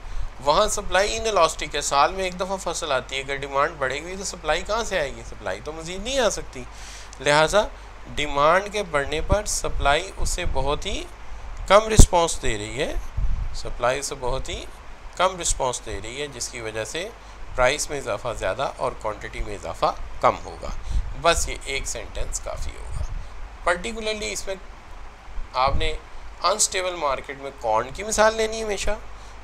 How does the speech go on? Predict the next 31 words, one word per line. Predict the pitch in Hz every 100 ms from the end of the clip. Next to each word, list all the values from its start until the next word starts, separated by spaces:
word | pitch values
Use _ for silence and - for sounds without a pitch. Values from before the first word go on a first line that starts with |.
| -
जो | 120
book | 123 139
में | 185 185
दी | 196
हुई | 190
है, | 190 185 - - - - -
और | 139 156 165
स्टेबल | - - - 165 170 185 156
में | 143
हमेशा | 139 120 - 127
आपने | 120 127 151 - -
कौन | 123 117
सी | -
लेनी | 127 131
शाबाश? | 131 135 131 214 - - - - - - 127
Milk | 160 190 170
market | 147 131 131 131 113
लेनी | 110 107 131
है, | 139
जो | 107 104
कि | 143
हमारी | - 113 101 101 - -
आई | 101 95
कैप | 104 95 -
की | 156 - - - - - -
book | 113 - -
में | 90
मौजूद | - - -
है। | - - - - - - - - -
Clear | 156 196
बच्चों? | 208 202 208